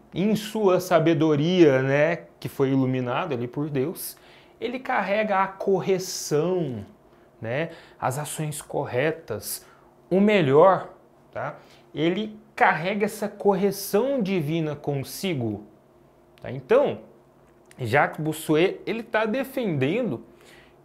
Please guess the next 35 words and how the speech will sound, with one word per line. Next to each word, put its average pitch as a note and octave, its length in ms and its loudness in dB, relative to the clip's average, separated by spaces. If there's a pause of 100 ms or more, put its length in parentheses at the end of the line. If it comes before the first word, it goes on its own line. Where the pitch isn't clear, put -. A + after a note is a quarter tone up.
que, F#3 720 -2 (540)
assim C4 400 -6
como D4 260 0
Deus D3 380 2
não F3 160 -6
pode F#3+ 320 -2
ser F#3 240 -2
desobedecido, D3 880 -2
não C#3+ 180 -4
deve C3 240 -4
ser D#3 200 -6
desobedecido, C3 720 -4
né? B2+ 100 -4
Uma B2 220 -2
heresia, C3+ 840 -4 (400)
é G#2+ 40 -10
um G#2 60 -8
pecado, B2 540 -2 (280)
o G#3 120 -4
rei A#2+ 240 -4
também F3+ 340 -2
não. G3+ 320 0 (300)
O C#3+ 80 0
rei G#3+ 180 2
não B3+ 180 4
pode A#3 280 4
ser A#3 260 2
contrariado, F3+ 920 4 (220)
o C3+ 100 -4
monarca C#3 760 -2
absoluto D#3 840 0
deve C#3 300 -2
ser D#3 280 -2
apenas F3 920 0
obedecido, D#3 1300 -2